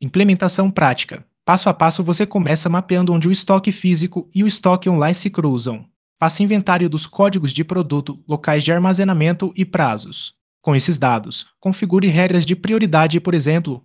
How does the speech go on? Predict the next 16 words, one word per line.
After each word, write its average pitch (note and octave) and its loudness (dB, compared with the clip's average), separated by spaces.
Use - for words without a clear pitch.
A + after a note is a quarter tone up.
venda G#3 4
online E3+ 4
reserva E3 2
primeiro D#3+ 0
na F#3 2
prateleira G3 2
para G3 0
evitar F3+ 2
vendas D#3+ 2
duplicadas. E3+ -2
Assim, D3 0
a D3 2
operação F3+ 0
vira D3+ 2
algo D3 0
previsível. A#2+ -2